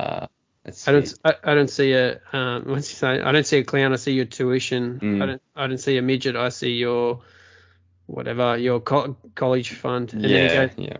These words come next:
Speaker 2: "I see a monkey in a tutu, and that's just hilarious."
Speaker 1: I'm sorry, that's just funny. Yeah. <laughs>
Speaker 2: Yeah.
Speaker 1: But, um, you, uh, you probably would have heard it in the earlier shows and watched it, but, like, um, the, the random, um, loophole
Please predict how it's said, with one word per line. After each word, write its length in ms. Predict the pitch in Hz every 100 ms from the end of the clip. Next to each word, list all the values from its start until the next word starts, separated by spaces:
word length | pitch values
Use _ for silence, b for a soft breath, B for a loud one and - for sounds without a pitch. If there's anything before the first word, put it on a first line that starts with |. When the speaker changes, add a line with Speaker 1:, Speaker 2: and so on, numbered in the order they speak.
| -
Speaker 2:
"I 60 | 143
see 160 | -
a 60 | 147
monkey 280 | 151 151 143
in 40 |
a 60 | 123
tutu, 500 | 156 151 190 190 175
and 100 | 127
that's 180 | 123 190
just 240 | - 127 -
hilarious." 640 | 117 123 143 113 113 -
Speaker 1:
I'm 180 | - 120
sorry, 300 | 127 - 113 -
that's 200 | 113 -
just 140 | -
funny. 240 | - - -
Yeah. 540 | 98 90 - - 135 -
<laughs> 80 | -
Speaker 2:
Yeah. 180 | - 60 -
Speaker 1:
But, 180 | - 107
um, 440 | 110 101 95 92 98 - _ _ _ _ _ _ _
you, 880 | - - 101 156 131 107 98 87 - - _ -
uh, 960 | 80 76 67 - - 50 - 50 50 - -
you 80 | 101
probably 220 | 101 98
would 40 | 87
have 60 | 95
heard 160 | 92
it 200 | 90 - -
in 140 | 98
the 100 | 90
earlier 380 | 92 95 95 95
shows 460 | - 90 92 92 -
and 220 | 90 90 95
watched 280 | 87 -
it, 220 | 92 85 - B B B -
but, 120 | 92
like, 280 | 92 90 92
um, 360 | 90 87 - - _ _ _ _
the, 540 | - 98 92 95 95 90 _ _ _
the 120 | 95
random, 580 | 90 98 98 95 90 92
um, 320 | 87 87 82 82
loophole 580 | 95 92 90 87 87